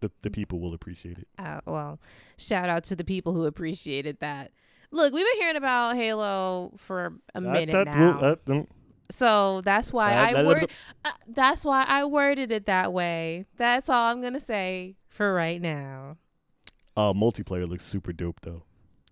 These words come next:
Speaker 2: That it does.
Speaker 1: Yeah, me, me and, uh, me and my brother, we was definitely fangirling heavy.
Speaker 2: I, <laughs> I bet.
Speaker 1: They're doing something very interesting that, uh, I don't think me or anyone else were predicting. The multiplayer,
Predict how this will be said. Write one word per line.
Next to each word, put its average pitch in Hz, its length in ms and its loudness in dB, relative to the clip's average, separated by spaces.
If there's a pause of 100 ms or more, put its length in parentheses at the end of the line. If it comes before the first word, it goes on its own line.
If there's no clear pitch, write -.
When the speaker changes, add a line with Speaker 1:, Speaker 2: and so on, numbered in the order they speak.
(800)
Speaker 2:
That 151 260 -10
it 165 160 -12
does. 214 340 -10 (260)
Speaker 1:
Yeah, 85 280 -10
me, 107 240 -2
me 107 260 -2
and, 98 140 -4
uh, 92 240 -2
me 104 100 -4
and 107 60 -4
my 101 80 -4
brother, 98 320 -2
we 98 120 -4
was 98 140 -4
definitely 98 340 -8
fangirling 90 680 -8 (600)
heavy. 90 440 -10 (420)
Speaker 2:
I, 165 120 -8 (240)
<laughs> - 320 -8
I 180 100 -6
bet. 180 380 -8 (800)
Speaker 1:
They're 135 100 2
doing 220 260 4
something 131 380 -4
very 123 400 -2
interesting 147 600 -8
that, 104 180 0
uh, 95 360 0 (300)
I 110 80 -4
don't 117 160 -4
think 107 220 -8
me 117 180 -2
or 98 100 -2
anyone 110 400 -4
else 113 400 -4
were 135 100 -4
predicting. 147 600 -6 (720)
The 120 100 -2
multiplayer, 120 1040 -4